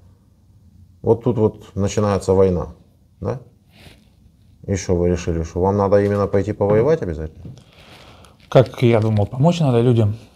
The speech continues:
Speaker 2: Как у нас там говорят, что здесь
Speaker 1: Бедные
Speaker 2: нацисты,
Speaker 1: люди.
Speaker 2: помогать
Speaker 1: Мгм.
Speaker 2: надо, людей убивают, мирных.
Speaker 1: Так, ай-яй-яй, людей убивают мирных, ай-яй-яй.
Speaker 2: Да,
Speaker 1: А
Speaker 2: это
Speaker 1: что вы, что вы об этом попытались узнать?
Speaker 2: Ну, у нас, как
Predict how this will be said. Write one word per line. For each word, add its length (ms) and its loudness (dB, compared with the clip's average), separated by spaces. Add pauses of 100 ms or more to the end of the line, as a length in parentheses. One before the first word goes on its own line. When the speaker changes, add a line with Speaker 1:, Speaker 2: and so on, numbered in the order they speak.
(240)
Speaker 2:
Как 220 -6
у 20 2
нас 160 0
там 160 -8
говорят, 380 -2
что 280 -8
здесь 320 -6
Speaker 1:
Бедные 580 -4
Speaker 2:
нацисты, 400 0
Speaker 1:
люди. 100 -4 (320)
Speaker 2:
помогать 360 -2
Speaker 1:
Мгм. 80 -2
Speaker 2:
надо, 180 0
людей 360 0
убивают, 540 -2 (220)
мирных. 360 -4
Speaker 1:
Так, 360 0
ай-яй-яй, 600 0 (140)
людей 380 -6
убивают 400 -6
мирных, 380 -8
ай-яй-яй. 480 -4 (420)
Speaker 2:
Да, 120 -8
Speaker 1:
А 140 2
Speaker 2:
это 40 2
Speaker 1:
что 160 0
вы, 240 2
что 240 0
вы 80 6
об 120 4
этом 200 2
попытались 520 -2
узнать? 300 -6 (1200)
Speaker 2:
Ну, 180 -2
у 20 2
нас, 220 2
как 180 2